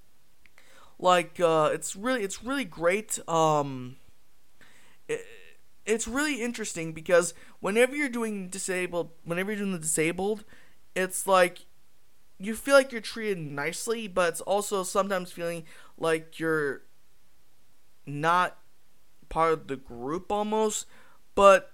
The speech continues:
I like it because I feel special. I feel special. I get to use the, I get to use this services, and it's like, oh my goodness, what the heck?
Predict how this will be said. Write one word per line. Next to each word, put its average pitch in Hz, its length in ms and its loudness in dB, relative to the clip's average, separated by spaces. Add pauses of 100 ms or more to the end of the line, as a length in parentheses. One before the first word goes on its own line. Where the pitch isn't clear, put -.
(100)
I 262 160 6
like 226 360 4
it 190 140 -8
because 160 580 2
I 180 140 4
feel 175 240 4
special. 165 580 0 (120)
I 156 120 -4
feel 175 160 -2
special. 175 460 2 (220)
I 190 160 6
get 196 220 0
to 196 100 -6
use 185 200 -6
the, 220 160 -2
I 165 140 2
get 170 220 0
to - 80 -8
use 160 300 -8
this 160 600 0
services, 190 760 -4 (420)
and 196 380 -2
it's 220 300 -4
like, 214 360 0
oh 254 140 -2
my 277 160 0
goodness, 240 420 -4 (360)
what 330 400 -2
the 277 140 6
heck? 277 360 0